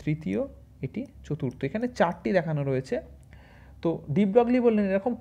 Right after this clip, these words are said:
পূর্ণ সংখ্যক কিন্তু তরঙ্গ থাকতে পারে। এ-, কখনোই এমন হবে না যে দেড়খানা বা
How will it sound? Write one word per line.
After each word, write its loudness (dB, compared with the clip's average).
পূর্ণ 0
সংখ্যক 0
কিন্তু -2
তরঙ্গ 0
থাকতে -4
পারে। -4
এ-, -6
কখনোই 0
এমন -2
হবে 2
না -2
যে 4
দেড়খানা 4
বা -2